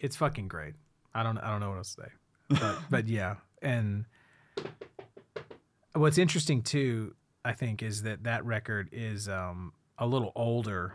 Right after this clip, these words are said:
Speaker 1: than the ones it's around, 'cause that, that record came out in two thousand one. So that means that Mister, Mister Frederick was real busy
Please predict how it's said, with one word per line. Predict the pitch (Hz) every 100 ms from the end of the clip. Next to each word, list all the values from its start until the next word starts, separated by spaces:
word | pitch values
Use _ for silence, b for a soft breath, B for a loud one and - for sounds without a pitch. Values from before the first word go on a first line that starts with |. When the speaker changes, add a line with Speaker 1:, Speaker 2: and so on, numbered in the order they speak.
| -
Speaker 1:
than | 135 104
the | 101
ones | 101 104 98 104
it's | 101
around, | 87 90 90 85 82 73 - _ _ _ _ -
'cause | 120 98
that, | 107 110 123
that | 123 117
record | 107 117 101
came | 113 98
out | 92
in | 90
two | 107
thousand | 104 95 87 98
one. | 95 76 62 127 - _ _ b b b b b b _
So | - 120 104
that | 104 147
means | 165 139 101
that | 113
Mister, | 120 127 - 87 92 -
Mister | 135 - -
Frederick | 147 147 113 101
was | 98
real | 107 127
busy | 98 110 95 71 -